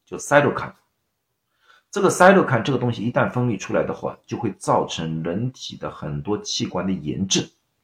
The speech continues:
各种大小毛病就出来了。所以我就说了，现在如果说你们要预防新冠，呃，有，有，有些人说每天早饭后大便会不会影响？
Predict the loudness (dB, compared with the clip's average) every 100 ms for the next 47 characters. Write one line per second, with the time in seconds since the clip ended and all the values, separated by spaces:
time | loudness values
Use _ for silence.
0 | _ _ _ _ _ _ -4 -2 -6 -4
1 | -4 -4 -4 -4 -4 -6 -6 -10 -12 -10
2 | -10 -10 -18 _ _ _ _ _ _ _
3 | _ _ _ _ _ _ _ _ _ _
4 | _ _ _ _ _ _ _ _ _ 0
5 | 0 -2 -6 -6 -8 -8 _ _ _ -4
6 | 0 0 2 2 0 -10 -2 2 4 2
7 | -2 -8 -2 -2 -2 -2 -2 0 0 -2
8 | -2 -4 -2 -2 -2 2 2 0 -14 _
9 | _ _ _ _ _ _ _ _ _ _
10 | _ _ _ _ _ _ _ _ _ _
11 | _ -2 2 2 2 0 -2 -2 -8 -6
12 | -6 -4 -4 -2 -2 0 0 0 -2 2
13 | 4 4 2 2 4 4 4 0 0 0
14 | 0 -2